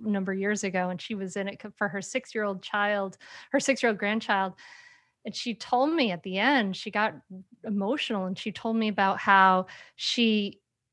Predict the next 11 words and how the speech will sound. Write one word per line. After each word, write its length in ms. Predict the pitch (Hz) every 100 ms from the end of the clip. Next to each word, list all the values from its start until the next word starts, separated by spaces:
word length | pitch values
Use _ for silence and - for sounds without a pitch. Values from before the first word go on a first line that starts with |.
| _ _ _
healed 440 | - - 254 247
her 120 | - 233
relationship 640 | 202 185 180 202 190 190
with 80 | 185
her 180 | 180
adult 320 | 180 180 180 196
daughter 540 | 208 254 180 165 170 _ _ _ _ _ _ -
that 100 | 196
had 140 | 185
been 140 | 190
really 460 | 190 202 202 196 190